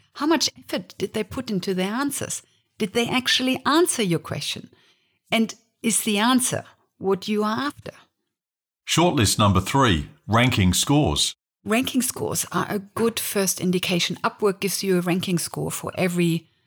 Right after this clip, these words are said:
Speaker 1: freelancer. If a freelancer has a score below ninety-eight, that is a warning sign because clients usually are nice and give five stars. And if they don't,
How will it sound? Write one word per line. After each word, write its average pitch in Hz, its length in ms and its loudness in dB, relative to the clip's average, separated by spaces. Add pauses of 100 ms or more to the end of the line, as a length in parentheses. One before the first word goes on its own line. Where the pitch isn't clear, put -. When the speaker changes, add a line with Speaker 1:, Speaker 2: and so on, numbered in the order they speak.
(520)
Speaker 1:
freelancer. 156 760 0 (240)
If - 180 0
a 233 40 2
freelancer 254 640 2
has 185 240 -2
a 185 60 0
score 226 340 -2
below 190 380 -2
ninety-eight, 190 760 -4
that 196 200 -2
is 202 160 -4
a 196 80 2
warning 185 400 2
sign 156 320 0 (260)
because 208 300 -4
clients 247 560 -2
usually 208 400 0
are 190 100 0
nice 190 460 0
and 175 160 0
give 180 160 0
five - 400 -4
stars. 196 500 -2
And 180 120 0
if - 120 -6
they 190 200 -2
don't, 180 440 0